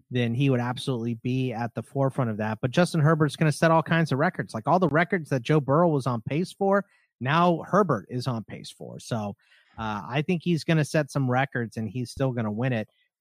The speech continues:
But, uh, this is a good time because the odds are a little bit longer than what they will be probably after this week if Jefferson comes up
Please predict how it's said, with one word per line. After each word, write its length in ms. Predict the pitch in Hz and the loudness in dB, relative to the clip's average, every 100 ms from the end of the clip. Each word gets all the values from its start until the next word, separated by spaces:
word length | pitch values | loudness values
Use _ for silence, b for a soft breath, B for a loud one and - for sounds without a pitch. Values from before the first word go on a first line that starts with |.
| - | 2
But, 260 | 190 185 156 _ _ _ _ _ _ | 4 4 2 _ _ _ _ _ _
uh, 340 | 131 131 127 - _ _ | 0 2 0 -4 _ _
this 220 | 131 170 208 | 0 0 2
is 140 | 185 | 0
a 60 | 190 | 2
good 280 | 185 190 | 2 0
time 440 | - 190 233 127 107 | 0 -2 0 -2 -4
because 340 | 123 147 127 | -4 -2 -2
the 80 | 135 | -4
odds 340 | 107 147 165 143 | 0 0 2 0
are 160 | 147 | -4
a 60 | 120 | -2
little 200 | 139 143 | -2 0
bit 160 | 135 123 | 0 -2
longer 400 | 123 156 175 175 | 0 0 2 2
than 260 | 147 135 | 2 4
what 180 | 139 131 | 2 2
they 120 | 123 | 0
will 260 | 104 127 147 | 2 2 4
be 220 | 151 165 | 4 4
probably 500 | 156 139 135 127 120 | 4 4 2 0 2
after 260 | 120 131 107 | 0 0 -2
this 300 | 123 156 185 | -2 -2 0
week 240 | 180 - | 0 0
if 80 | 113 | -4
Jefferson 500 | - 135 147 - 156 | -2 -2 -4 -2 0
comes 220 | 160 147 | 0 2
up 120 | 160 | 0